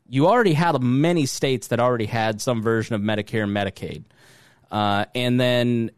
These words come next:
Indiana, eh, for instance, had built the Healthy Indiana plan. And so if you're low wage or,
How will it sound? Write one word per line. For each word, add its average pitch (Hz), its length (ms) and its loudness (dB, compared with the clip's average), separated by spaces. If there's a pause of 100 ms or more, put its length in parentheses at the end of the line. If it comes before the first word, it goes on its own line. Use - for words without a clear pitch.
(260)
Indiana, 135 680 0
eh, 123 140 0 (100)
for 131 160 0
instance, 120 400 0
had 110 200 -4
built 110 240 -2
the 104 80 -2
Healthy 117 320 -2
Indiana 117 400 0
plan. 90 420 -12 (680)
And 101 160 -4
so 117 160 2
if 107 100 -2
you're 113 640 2
low 123 240 2
wage 147 680 0
or, 120 80 -2